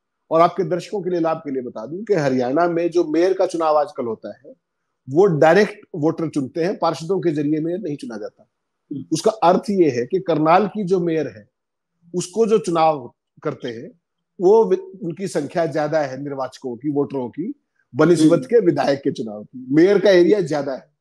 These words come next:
Speaker 1: मेयर
Speaker 2: हम्म।
Speaker 1: की आबादी ज्यादा है। तो जो चुनी हुई मेयर है, वो सीधे सीधे मनोहर लाल खट्टर और नायब सैनी की सत्ता को चुनौती दे रही है,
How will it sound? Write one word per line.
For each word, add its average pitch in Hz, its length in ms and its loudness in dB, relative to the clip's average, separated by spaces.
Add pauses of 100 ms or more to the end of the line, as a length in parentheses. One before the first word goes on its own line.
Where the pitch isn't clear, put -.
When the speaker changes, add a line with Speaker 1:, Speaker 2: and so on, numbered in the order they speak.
(440)
Speaker 1:
मेयर 165 240 2
Speaker 2:
हम्म। 156 120 0
Speaker 1:
की 208 100 -6
आबादी 143 420 -4
ज्यादा 117 280 -10
है। - 80 -18 (720)
तो 185 80 4
जो 208 420 2
चुनी 220 200 -6
हुई 208 220 -4
मेयर 165 320 -6
है, 110 240 -20 (480)
वो 196 160 0
सीधे 170 280 -4
सीधे 151 240 -4
मनोहर 135 280 -6
लाल 143 180 -4
खट्टर 147 300 -8
और 180 240 -4
नायब 143 300 -2
सैनी 123 360 -8
की 170 140 -12
सत्ता 120 360 -6
को 208 140 -6
चुनौती 127 380 -4
दे 104 120 -4
रही 95 140 -12
है, 139 160 -14